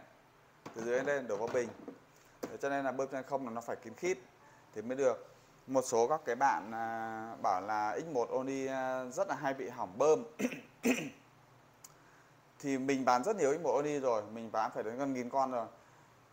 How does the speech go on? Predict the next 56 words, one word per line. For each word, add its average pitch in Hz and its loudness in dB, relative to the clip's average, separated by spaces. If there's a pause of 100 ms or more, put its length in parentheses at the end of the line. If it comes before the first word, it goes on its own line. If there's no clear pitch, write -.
(100)
Chưa 185 2
có 151 2
một 156 -2
con 151 -2
nào 135 4
bị 120 -2
hỏng 113 -8
bơm, 127 4
đấy 113 -2
là 127 -4
nó 117 -4
chắc 156 -6
chắn 120 -2
luôn. 143 0 (180)
Chưa 160 2
một 131 -2
con 143 -2
nào 123 2
bị 123 -4 (140)
lỗi 110 2
bơm. 143 2 (800)
Đấy, 120 -2 (280)
hôm 135 -4
nay 143 0
mình 123 -4
sẽ 120 -4
giải 123 0
thích 147 -8
cho 156 -4
các 147 -2
bạn 131 -2
biết - -2 (100)
tại - -6
sao 135 2
mà 123 -4
mọi 107 -6
người 113 -4
lại 113 -4
bảo 98 -4
lỗi 107 -4
bơm. 139 0 (100)
Đấy 117 -4
là 123 -4
mình 110 -10
chưa 165 4
nắm 123 0
rõ 123 0
về 135 -2
nguyên 139 -2
lý 127 -2
của 104 2
hoạt 104 -2
động 98 -2
của 107 -10
bơm 139 4 (640)
nhé. 147 -2